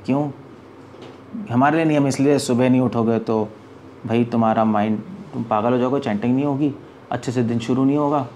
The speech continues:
फिर पूरे दिन तुम भूल जाओगे भगवान को। उनके लिए नियम नहीं है क्योंकि वो लोग, वो लोग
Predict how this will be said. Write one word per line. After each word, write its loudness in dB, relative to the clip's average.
फिर -2
पूरे 2
दिन 0
तुम 0
भूल -2
जाओगे -4
भगवान -8
को। -14
उनके 6
लिए 6
नियम 4
नहीं 2
है 2
क्योंकि 0
वो 2
लोग, 0
वो 2
लोग 4